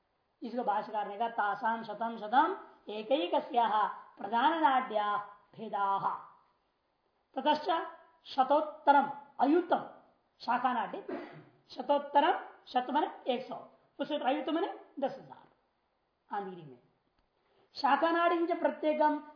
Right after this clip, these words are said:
द्विधिक सप्तति सहस्राणी प्रातिशाखा नाड्य संति इत्याह, और उनमें भी प्रत्येक शाखा नाड़ी क्या हो गया? दो अधिक है जिसका, ऐसे सत्तर, बहत्तर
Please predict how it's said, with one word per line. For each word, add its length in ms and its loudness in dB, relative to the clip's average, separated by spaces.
द्विधिक 400 -2
सप्तति 500 -6
सहस्राणी 640 0
प्रातिशाखा 1040 0
नाड्य 300 -2
संति 260 -8
इत्याह, 600 -6
और 340 6
उनमें 420 -6
भी 200 -2
प्रत्येक 380 -4
शाखा 260 2
नाड़ी 200 2
क्या 160 8
हो 60 6
गया? 380 0
दो 260 -2
अधिक 300 0
है 120 0
जिसका, 600 6
ऐसे 220 -2
सत्तर, 640 0
बहत्तर 640 2